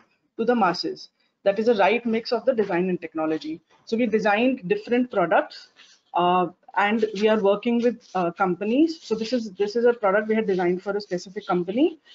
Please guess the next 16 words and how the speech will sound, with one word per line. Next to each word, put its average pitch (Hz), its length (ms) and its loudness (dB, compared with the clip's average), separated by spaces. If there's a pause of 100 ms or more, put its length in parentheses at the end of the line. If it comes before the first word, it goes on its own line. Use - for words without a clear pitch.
(260)
and, 202 320 0
uh, 190 240 2
where 220 240 4
we 233 160 -4
have, 233 300 0 (100)
uh, 185 220 0
done 196 340 -2
the 247 160 2
U 208 140 -4
V 247 200 -2
arrangement, 226 680 2
the 214 120 0
calculation, 233 840 0
the 220 160 0
overall, 226 640 2 (320)
uh, 180 240 2